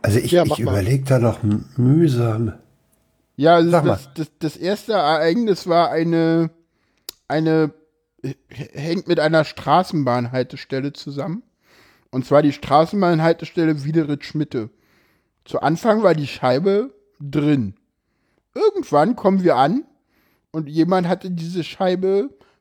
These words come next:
Speaker 3: fein säuberlich ausgebaut und davor gelegt.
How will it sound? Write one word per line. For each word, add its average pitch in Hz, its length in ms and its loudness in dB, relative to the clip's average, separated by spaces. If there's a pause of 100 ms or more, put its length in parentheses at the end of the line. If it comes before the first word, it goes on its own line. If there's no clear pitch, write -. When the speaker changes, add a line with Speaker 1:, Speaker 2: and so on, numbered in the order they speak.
(260)
Speaker 3:
fein - 720 0
säuberlich 202 720 0 (120)
ausgebaut 160 1000 0 (500)
und 165 140 -6
davor 170 380 0
gelegt. 127 480 -4